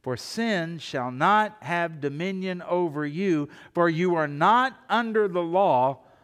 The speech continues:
but under grace." The grace causes the Lord to be, uh, the one who has dominion over us. This is one of the reasons that, uh, I don't, I don't smoke or use tobacco. I don't want anything to have dominion over me but Jesus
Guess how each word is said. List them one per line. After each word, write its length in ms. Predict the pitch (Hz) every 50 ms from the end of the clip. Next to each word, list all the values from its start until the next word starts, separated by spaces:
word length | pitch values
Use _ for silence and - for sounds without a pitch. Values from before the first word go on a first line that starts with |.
| _ _ _
but 480 | 139 156 160 165 160 - - _ _ -
under 480 | 151 156 160 160 151 151 147 147 147 143
grace." 800 | 135 120 131 143 147 160 156 135 110 101 98 - - - - _
The 80 | 135
grace 640 | 120 123 - 180 208 233 233 214 175 147 123 - - -
causes 600 | - - 165 175 175 170 123 139 151 135 110 113
the 120 | 131 131
Lord 540 | 135 143 156 175 214 240 240 226 196 156 113
to 80 | - 156
be, 320 | 139 147 143 139 135 131 - - - - - - -
uh, 140 | - 139 139
the 120 | 135 135
one 320 | 135 131 151 160 160 156 139
who 120 | 135 151 143
has 300 | 139 143 135 123 - -
dominion 520 | 147 143 127 135 143 143 139 131 131 123
over 240 | 123 117 110 117 104
us. 140 | 95 - _ _ - - -
This 180 | - 330 233 -
is 160 | 247 185 131
one 200 | 165 202 226 214
of 60 | 180
the 80 | 165 160
reasons 500 | 160 180 180 170 117 156 156 143 131 110
that, 280 | 143 135 127 - - 135
uh, 200 | 123 113 110 104 - _ _ _ _ -
I 100 | - 156
don't, 220 | 202 160 139 131 - - -
I 140 | - 165 170
don't 220 | 165 151 151 - _ _ _ -
smoke 500 | - - - 170 175 160 139 131 - -
or 60 | 143
use 340 | 135 131 139 143 139 127 -
tobacco. 680 | - 143 127 147 156 151 143 - 127 107 101 113 - _ _ _ - - - - - -
I 140 | - 170 233
don't 240 | 247 254 226 190 -
want 280 | 190 185 190 185 185 - 196
anything 720 | 214 226 220 220 202 - - 170 160 156 156 160 165 147
to 120 | - 160 135
have 280 | 127 147 147 135 131
dominion 680 | 139 147 143 143 165 190 214 208 196 175 151 147 147
over 320 | 156 156 160 151 131 143 147
me 260 | 160 190 202 175 147
but 220 | 131 131 156 165 -
Jesus 800 | - 226 254 247 214 131 110 87 80 - - - - - _